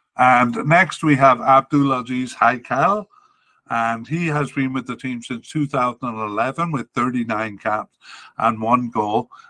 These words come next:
Uh, he started four of their games over the past two years, and he was subbed in for five others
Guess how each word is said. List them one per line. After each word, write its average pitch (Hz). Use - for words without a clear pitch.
Uh, 120
he 131
started 147
four 214
of -
their 110
games 104
over 107
the 107
past 104
two 104
years, 104
and 135
he 143
was 143
subbed 165
in 143
for 120
five 131
others 131